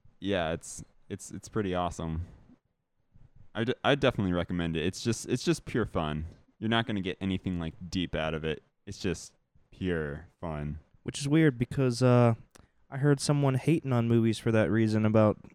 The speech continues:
Speaker 2: ten or fifteen minutes ago, and yet he's here praising it for the same reasons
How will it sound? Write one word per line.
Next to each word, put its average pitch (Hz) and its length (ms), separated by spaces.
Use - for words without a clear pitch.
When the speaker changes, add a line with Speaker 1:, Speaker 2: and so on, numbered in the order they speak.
Speaker 2:
ten 123 200
or 120 40
fifteen 123 480
minutes 139 300
ago, 110 380
and 110 200
yet 110 240
he's 117 220
here 117 180
praising 127 440
it 110 160
for 110 420
the 120 60
same 127 380
reasons 107 600